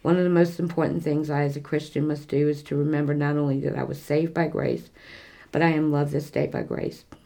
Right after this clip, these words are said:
By grace I have been made alive, and by grace I am forgiven. He erased it all for me.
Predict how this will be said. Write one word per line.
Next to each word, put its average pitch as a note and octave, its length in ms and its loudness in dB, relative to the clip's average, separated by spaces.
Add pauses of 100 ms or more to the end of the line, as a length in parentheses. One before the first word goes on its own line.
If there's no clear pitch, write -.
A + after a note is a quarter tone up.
(460)
By D3+ 80 4
grace D#3+ 340 2
I D#3+ 60 0
have D3+ 180 -2
been D3 140 0
made D3 180 0
alive, C#3 600 0
and D#3 140 0
by D3+ 120 0
grace D#3 340 2
I C#3+ 80 2
am C#3+ 220 2
forgiven. D3 500 2 (540)
He F#3 160 4
erased E3 400 2
it D#3+ 80 0
all D#3 180 2
for D3 180 -6
me. - 280 -2